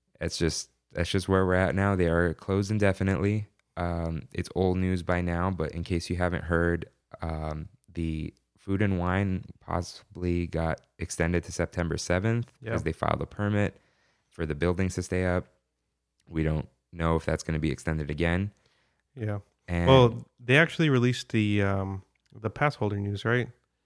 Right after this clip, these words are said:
Speaker 2: You sent me the, that pretty, pretty extensive text.
Speaker 1: Yeah, so real quick, what's gonna happen is if you paid in full for your pass, the default option is your pass will be extended.
Speaker 2: Yeah.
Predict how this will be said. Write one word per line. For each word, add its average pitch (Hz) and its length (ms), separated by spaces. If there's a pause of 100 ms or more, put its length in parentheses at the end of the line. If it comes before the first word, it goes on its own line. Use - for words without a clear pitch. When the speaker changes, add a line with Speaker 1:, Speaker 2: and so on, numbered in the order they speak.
(220)
Speaker 2:
You 120 100
sent 139 200
me 127 80
the, 101 340
that 101 160
pretty, 104 460 (400)
pretty 110 200
extensive 104 520
text. 113 420
Speaker 1:
Yeah, 110 240
so 104 180
real 113 320
quick, 110 360
what's 101 160
gonna 101 180
happen 95 540
is 85 500
if 90 360
you 95 180
paid 123 220
in 123 120
full 104 220
for 110 140
your 110 120
pass, 85 460 (320)
the 90 80
default 87 400
option 95 460
is 85 440
your 82 140
pass 82 260
will 82 80
be 85 140
extended. 78 600 (100)
Speaker 2:
Yeah. - 120